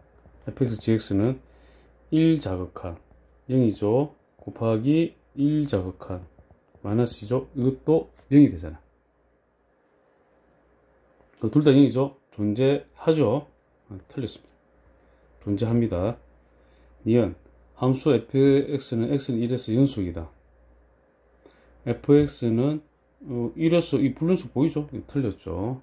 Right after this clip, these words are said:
예. 디귿. X는 일에서 불륜수이다. 자, 일단 요거는, 어, 극한값은 영이야. 극한값은 영인데 에프엑스 지엑스가, 그죠? 그 다음에 X는 일.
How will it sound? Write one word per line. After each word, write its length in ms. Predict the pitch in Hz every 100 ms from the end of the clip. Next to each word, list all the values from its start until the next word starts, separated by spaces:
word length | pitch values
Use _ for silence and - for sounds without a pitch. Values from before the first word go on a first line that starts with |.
| -
예. 120 | 92 85 80 _ _ _ _ _ _ _ _ _
디귿. 340 | 131 117 90 - _ _ _ _ _ _ _ _ _ -
X는 520 | 151 143 127 120 139
일에서 480 | 131 131 127 139 135
불륜수이다. 720 | 139 147 143 104 92 87 82 _ _ _
자, 100 | -
일단 360 | 123 143 151 143
요거는, 360 | 139 143 139 151 156 151
어, 320 | 104 104 104 101
극한값은 520 | 147 175 151 - 107
영이야. 380 | 123 107 85 - _ _ _ _ _ _ - _ _ _ _ _ _ _ _ _ _ _ _ _ _
극한값은 760 | - 139 123 113 - 131 139 - _ _ _ -
영인데 260 | 127 123 110
에프엑스 360 | 104 123 -
지엑스가, 720 | 98 104 98 - 90 90 101 113 _ _
그죠? 340 | - 92 139 - _ _ _
그 100 | - 101
다음에 320 | 110 113 -
X는 400 | - - 117 107
일. 240 | 127 95